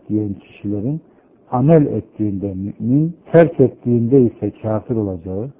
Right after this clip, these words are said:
amellerin tahdit edilmiş kemiyetini bilmiyoruz. Bunun sebebi günümüzdeki şartların ve toplumların durumudur. Ancak burada hemen belirtelim ki her toplumda ihlas sahibi müminlerin kendileri ve kendi dışındakiler hakkında verdikleri hükümler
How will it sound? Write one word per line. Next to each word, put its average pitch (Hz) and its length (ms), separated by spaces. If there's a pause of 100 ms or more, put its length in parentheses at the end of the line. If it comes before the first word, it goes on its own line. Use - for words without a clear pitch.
(120)
amellerin 156 640
tahdit 143 600
edilmiş 110 640 (120)
kemiyetini 123 720
bilmiyoruz. 87 460 (140)
Bunun 139 300
sebebi 110 460 (640)
günümüzdeki 127 640
şartların 110 680
ve 104 60
toplumların 92 760
durumudur. 87 440 (520)
Ancak 135 400
burada 101 380 (120)
hemen 123 360
belirtelim 104 680
ki - 240 (160)
her 180 300
toplumda 101 640
ihlas 127 360 (120)
sahibi 113 320
müminlerin 107 720 (240)
kendileri 131 520
ve 127 160
kendi 135 380
dışındakiler 117 680
hakkında 101 520
verdikleri 110 540
hükümler 107 540